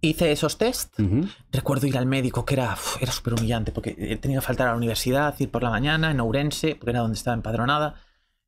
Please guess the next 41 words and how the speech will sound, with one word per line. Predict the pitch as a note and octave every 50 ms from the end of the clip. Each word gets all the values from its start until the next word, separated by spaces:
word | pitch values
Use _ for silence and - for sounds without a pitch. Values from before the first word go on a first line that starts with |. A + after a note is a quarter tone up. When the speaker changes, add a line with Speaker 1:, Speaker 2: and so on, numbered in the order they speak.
| _ _
Speaker 1:
Em, | - D3 C#3+ C#3 C#3 C#3 C3+ C3 C3 C3 C3 C3 C3 - _ _ _ _ _ _ _ _ _ _ _
y | C#3 C3+ C3+ - - C3+
ir | C3 B2+
allí, | B2 B2 B2+ D3 D#3 D#3+ D3
los | B2 A2+ G#2+ -
médicos, | C3 C3 A#2+ A#2 - -
claro, | - - A#2 - - -
eran | - - A2
médicos, | A#2+ A2 A2 - C3 B2 - - -
eh, | G#2+ F2 - - -
Ourense | - C#3 C3+ C#3 C3+ C3 - D3 C3
no | B2+
es | A#2+ -
un | C3+ A#2+
pueblo, | - D3 D3 C#3 B2+ C3+ C3+
pero | - B2+ A2+ A#2
es | - -
un, | A#2+ C3+ A#2+ F#2+
es | E2 G#2+ - -
una | C#3 C3
localidad | A#2+ - B2+ A#2 A2 A2 -
pequeña. | G2 G#2+ - C#3 D#3 D3 C#3 C#3 C#3 C3 - - - - - _
Era | - D#3+ D3+
dos | C3+ C3+ -
mil | D#3+ D#3+ C3
diecisiete, | C#3 - A#2 - - - D#3+ E3+ D#3+ E3+ C#3 B2
no | B2+ C3+ E3+
es | E3+ - -
ahora, | G#2 F2+ D#3 E3+ D#3 C#3+ C3+ C3+ - -
porque | - C3+ -
ahora | C#3+ D3 E3
hay | D#3+ D#3+ E3
un | D#3+ D3 C3
boom | C3+ D#3 D3+ C#3
de | B2 A#2+
tra-, | - B2+ C3 -
eh, | - B2+ B2+
de, | C3+ B2 C3 B2+ A#2+
de | A2 B2 B2+ B2
transiciones. | - C3+ B2+ - C3+ B2 - C3 C3+ D#3+ A3 - - - - - _ - - - - - - _ _ _ _ -
Em, | - D#3 D#3 D3+ D3+ D3 D3 D3 C#3+ C3+ C3 C3 B2+ A#2+